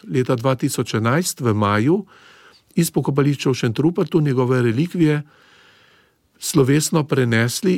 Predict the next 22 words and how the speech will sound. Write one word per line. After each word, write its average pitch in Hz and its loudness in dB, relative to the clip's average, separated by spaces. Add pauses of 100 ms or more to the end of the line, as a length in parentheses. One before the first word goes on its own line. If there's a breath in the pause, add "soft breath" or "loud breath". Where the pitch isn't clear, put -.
in 147 0
jih 151 0
položili 127 0
v 113 0 (100)
oltar, 120 0
eh, 107 -2 (280)
njemu 127 2
posvečene 123 -2
kapele 117 0 (140)
na 113 0
Zaplazu, 156 0 (360 loud breath)
kjer 151 2
so 131 -4 (100)
še - -4
danes 135 -2
in, 175 -2 (120)
kot 143 -2
sem 127 -2
že 127 0 (260)
na 120 -2
začetku 147 -2
omenil, 135 2